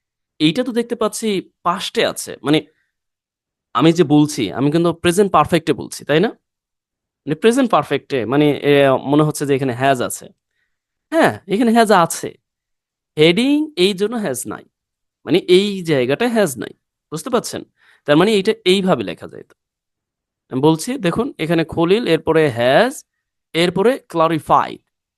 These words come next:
ভার্ব আকারে আমরা দিয়ে দিতাম। এখন আপনার কাজ কি জানেন? এইটাকেই এখান থেকে কপি করুন। কপি করে আপনি কি করবেন? ঠিক এই জায়গাটা নিয়ে আসবেন। এখন আপনার কাজ হচ্ছে ঠিক এইখানে এসে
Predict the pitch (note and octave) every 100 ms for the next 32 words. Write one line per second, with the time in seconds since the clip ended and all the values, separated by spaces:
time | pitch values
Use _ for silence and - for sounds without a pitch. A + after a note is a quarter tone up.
0 | - C3 C#3 D3 G#3+ A#3+ C3 G#2 A2 E2
1 | E2 G2 F3 C3 C#3+ G3 C4 B3+ A3 -
2 | D#3+ E3 A3 - _ _ _ _ _ D#3+
3 | D#3 F#3 G#3+ B3 F#3 C#3 C3 A3 G#3 F#2
4 | - - - _ _ _ _ _ _ _
5 | _ _ _ _ _ _ C#3+ C3+ G2 G#2
6 | A#2+ A3+ - _ _ _ _ _ D3 D#3
7 | D#3 C3 G2 C#3 G3+ F3 F3+ F3 F3 D4
8 | - - F3+ - D3+ C3+ A#2 E2 - A#1+
9 | - - _ _ _ _ _ _ _ _
10 | _ _ _ D3+ E3+ D3+ F3+ E3+ E3 E3+
11 | F#3 G#3 - - A#2+ F3 - _ F3 D#3
12 | D3 C#3+ F3 E3+ - C#3+ C#3 - G3